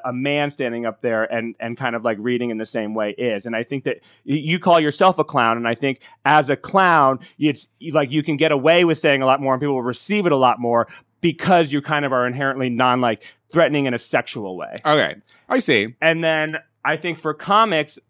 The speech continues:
Speaker 1: w-, w-, it, it, it's interesting to me, and I've been, and I've been thinking, but it, why is there no big gay male comic? As there are big lesbian comics, there are big black comics. Every identity has a
Speaker 2: I
Speaker 1: big
Speaker 2: think
Speaker 1: comic.
Speaker 2: Alec Mapa would be really upset with you right
Speaker 1: No,
Speaker 2: now.
Speaker 1: but he's not.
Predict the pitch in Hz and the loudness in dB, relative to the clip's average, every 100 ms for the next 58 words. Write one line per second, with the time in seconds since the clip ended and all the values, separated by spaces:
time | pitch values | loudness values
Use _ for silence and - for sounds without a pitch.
0 | _ - 160 156 156 - - - - 170 | _ -8 -8 -4 -6 -6 -14 -18 -10 -8
1 | - 160 180 165 262 269 226 202 170 151 | -6 -4 -2 2 2 2 -2 -2 0 0
2 | 131 131 156 156 151 160 165 208 247 196 | 2 0 -2 0 0 0 -2 -2 -2 -2
3 | - 180 - 165 165 156 175 226 269 208 | -2 -4 -6 -14 -8 2 6 6 4 2
4 | 202 170 160 160 151 117 _ 160 156 127 | 0 2 6 6 4 -4 _ 2 2 0
5 | 143 135 131 123 113 - 117 104 95 - | 0 2 2 0 -2 -4 -6 -6 -8 -14
6 | - - - 139 143 139 131 127 117 135 | -20 -12 -2 -2 -2 -4 -2 -2 -2 -4
7 | 123 190 175 190 180 175 160 156 - - | 0 -2 2 2 2 2 2 0 -6 -10
8 | 123 120 113 101 147 160 160 156 147 139 | -4 -2 -2 0 2 2 2 0 0 -2
9 | - _ 175 202 220 190 165 160 147 143 | -6 _ 0 4 4 4 4 2 2 2
10 | 139 123 143 151 135 123 123 117 92 110 | 2 2 2 2 2 4 4 4 2 2
11 | 110 117 110 107 104 107 104 101 101 113 | 2 2 2 2 2 2 2 2 0 0
12 | 107 120 147 185 135 277 277 294 269 294 | 2 2 0 2 4 6 6 6 4 4
13 | 311 302 320 | 4 4 4